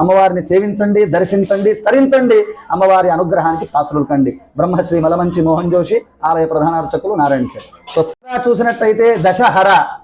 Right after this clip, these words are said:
అంటే పది దుర్గుణాలను హరించేటటువంటి పండుగ అని అర్థం.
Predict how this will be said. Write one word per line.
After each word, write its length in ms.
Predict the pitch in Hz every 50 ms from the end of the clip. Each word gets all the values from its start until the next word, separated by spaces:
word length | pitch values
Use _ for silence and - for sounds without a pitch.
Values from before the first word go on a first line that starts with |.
| _ - - - - - - -
అంటే 380 | 175 175 226 233 254 269 262 -
పది 180 | 196 202 233 254
దుర్గుణాలను 760 | - 220 233 240 214 254 247 254 247 247 247 240 240 240 240
హరించేటటువంటి 960 | 190 180 196 240 247 247 240 240 240 240 240 240 233 - 226 226 226 202 208
పండుగ 360 | - 175 185 208 226 240 226
అని 260 | 214 208 202 214 240
అర్థం. 300 | 220 170 147 - - 127